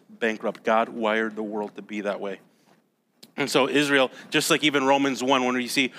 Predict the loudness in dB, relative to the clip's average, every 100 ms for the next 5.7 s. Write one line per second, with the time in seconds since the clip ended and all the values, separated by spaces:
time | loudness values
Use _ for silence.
0 | -14 2 4 6 4 2 0 0 -10 _
1 | -14 -2 -2 -2 0 2 2 0 -8 -20
2 | -4 -2 0 0 0 0 2 6 4 4
3 | 0 0 0 4 4 6 2 2 0 0
4 | 0 2 4 4 4 4 2 2 0 0
5 | 0 0 2 2 2 0 -2